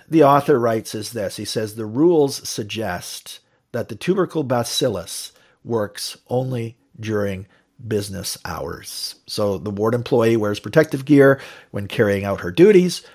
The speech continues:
but not when socializing with the patients. And why not? Well,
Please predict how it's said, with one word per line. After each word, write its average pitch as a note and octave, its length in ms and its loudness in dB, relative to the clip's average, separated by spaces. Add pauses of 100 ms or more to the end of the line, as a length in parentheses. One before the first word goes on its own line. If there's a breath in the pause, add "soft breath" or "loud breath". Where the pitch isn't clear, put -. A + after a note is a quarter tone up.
(160 soft breath)
but - 160 -2
not G2+ 400 -4 (200)
when A#2 180 -6
socializing F2 920 -8 (140)
with - 160 -12
the - 60 -10
patients. E3 500 0
And D#3 100 -2
why G3+ 140 -2
not? G2+ 260 -6 (1300)
Well, A#2+ 540 2